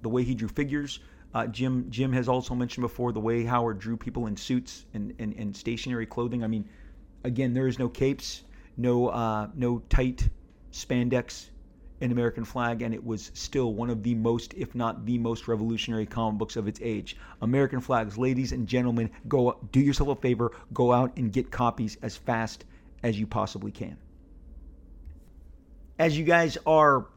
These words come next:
aware, or maybe this is your first episode, at the end of every episode, I read the reviews that you guys leave for me across the different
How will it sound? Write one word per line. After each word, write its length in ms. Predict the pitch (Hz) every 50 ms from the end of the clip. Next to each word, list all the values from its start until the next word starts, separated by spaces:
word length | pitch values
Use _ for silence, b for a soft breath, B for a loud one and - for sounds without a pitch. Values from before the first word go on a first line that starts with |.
| - - - - - -
aware, 500 | 151 143 123 147 180 202 226 226 226 220 -
or 180 | 165 156 147 135
maybe 260 | 139 170 185 156 165
this 200 | 147 139 127 -
is 80 | 151 139
your 80 | 143 127
first 240 | - 165 - -
episode, 260 | 185 185 196 - 185 185
at 80 | -
the 160 | 165 151 -
end 160 | 202 190 185 175
of 140 | 156 135 - -
every 360 | 202 185 160 165 175 170 165 180
episode, 420 | 175 - 180 165 - 160 160 156 - -
I 140 | 156 165
read 380 | 170 160 143 156 170 165 170 147
the 60 | 147
reviews 420 | 139 143 147 147 143 156 160 143 113
that 120 | 135 123
you 160 | 139 135 156 143
guys 320 | 151 143 135 131 110 117
leave 160 | 147 147 139
for 100 | - 131
me 300 | 127 131 135 135 135 131 B B B B B B -
across 380 | 135 - - 147 147 139 -
the 80 | - 131
different 280 | 135 131 - 135 -